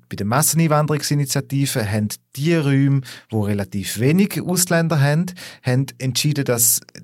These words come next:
die Leute, wo viel, äh, die Räume, wo viele Ausländer haben, nicht mehr, mehr können aufnehmen und haben ein politisches Problem für die gesamte politische Raum Schweiz damit verursacht. Und letztlich ist da, äh, ein Prinzip in der Demokratie und das muss man akzeptieren. Und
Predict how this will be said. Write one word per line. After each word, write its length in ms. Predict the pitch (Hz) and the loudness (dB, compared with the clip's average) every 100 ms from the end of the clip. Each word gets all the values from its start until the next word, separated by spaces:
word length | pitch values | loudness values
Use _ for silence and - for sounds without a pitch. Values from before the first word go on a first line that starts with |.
| _ | _
die 160 | 131 139 | -2 0
Leute, 240 | 113 110 | 0 -4
wo 80 | 107 | -4
viel, 320 | 98 160 151 | -2 -2 0
äh, 160 | 131 123 | 0 0
die 160 | 123 | 0
Räume, 240 | 131 123 117 | 0 0 -2
wo 60 | 104 | -2
viele 280 | - 165 | 0 -2
Ausländer 480 | 135 143 - 131 127 | 0 -2 0 -2 -2
haben, 160 | 113 104 | -2 -2
nicht 120 | 127 | -2
mehr, 120 | 123 | 0
mehr 200 | 107 110 | 0 0
können 240 | 107 110 107 | -2 -4 -4
aufnehmen 420 | 110 95 82 - | -6 -6 -8 -10
und 140 | 92 | -10
haben 120 | 104 | -6
ein 120 | 110 113 | -6 -6
politisches 420 | 123 120 120 110 | -10 -8 -8 -6
Problem 420 | 117 107 120 131 | -6 -2 0 0
für 160 | 123 117 | -2 -6
die 100 | 117 | -4
gesamte 520 | - 120 123 - 120 120 - - | 0 0 0 -2 -4 -4 -16 -4
politische 480 | 135 131 127 127 139 | 2 2 2 0 2
Raum 240 | 120 123 | 2 2
Schweiz 580 | 123 120 127 127 - - - _ | 0 2 0 4 2 2 -4 _
damit 300 | 131 127 123 | -2 -2 -2
verursacht. 800 | - 131 143 151 127 92 139 - - - - 135 | -4 2 4 4 2 0 -6 -12 -16 -16 -16 -18
Und 360 | - 147 139 - - - - _ _ - _ - - | -8 -4 -4 -6 -16 -20 -20 _ _ -20 _ -20 -4
letztlich 420 | 151 151 - 123 | -2 0 -2 -2
ist 160 | 127 135 | -2 0
da, 180 | 120 87 | -2 -2
äh, 160 | 120 | -4
ein 380 | 113 117 - 113 | -4 -6 -6 -4
Prinzip 420 | 123 120 120 170 | -4 -2 -2 -2
in 40 | 139 | -2
der 80 | 127 | -2
Demokratie 680 | 127 117 - 113 120 170 | -2 -2 -6 -6 -4 -4
und 160 | 208 - | -2 -4
das 80 | 120 | -4
muss 240 | 139 - | -4 -2
man 80 | 123 | -2
akzeptieren. 680 | 113 - 127 120 151 180 185 | -2 -4 -10 -6 -4 -4 -6
Und 340 | - 127 123 | -4 -6 -6